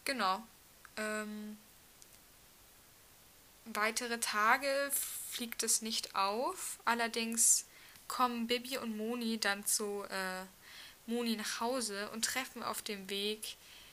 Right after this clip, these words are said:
Herrn Schumann, der mit Monis Eltern reden will. Äh, das schockt die beiden natürlich, da sie natürlich nicht wollen, dass ihr, äh,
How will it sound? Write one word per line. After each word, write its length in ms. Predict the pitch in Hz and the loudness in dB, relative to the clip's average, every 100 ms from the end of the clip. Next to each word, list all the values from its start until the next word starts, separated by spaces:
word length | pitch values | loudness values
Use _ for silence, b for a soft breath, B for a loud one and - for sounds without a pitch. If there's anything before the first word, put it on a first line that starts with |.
| B | B
Herrn 260 | 226 220 | -2 2
Schumann, 520 | 220 - 294 233 214 214 | 4 2 0 0 0 0
der 300 | 208 208 202 | 2 2 2
mit 200 | 196 - | -4 -8
Monis 460 | 208 202 202 - - | -10 -2 6 6 6
Eltern 540 | - 190 185 190 185 185 185 | 2 2 0 -4 -8 -10 -10
reden 380 | 180 175 175 | -12 -12 -12
will. 260 | 180 175 185 185 - - B B B B B B B - | -8 -8 -8 -14 -20 -20 B B B B B B B -4
Äh, 460 | 220 220 220 214 | -2 0 -2 -4
das 220 | 214 226 - | 0 8 8
schockt 360 | - 269 - | 8 2 -4
die 60 | 202 | -2
beiden 280 | 190 185 185 | 2 2 0
natürlich, 640 | 185 - 214 196 220 - - | 0 0 -2 -4 -4 -4 -4
da 480 | 196 185 180 180 - - - - | -2 0 0 -2 -8 -16 -20 -12
sie 200 | - 208 | -4 -4
natürlich 360 | 190 185 208 202 | -4 -4 -6 -8
nicht 200 | 196 - | -12 -6
wollen, 460 | 180 175 170 165 - - | -4 -2 -2 -6 -8 -2
dass 280 | 208 - | 4 4
ihr, 380 | 202 185 180 185 - - B B B B B B B B - | 4 -6 -6 -8 -10 -20 B B B B B B B B -12
äh, 420 | 196 190 185 185 | -8 -6 -8 -12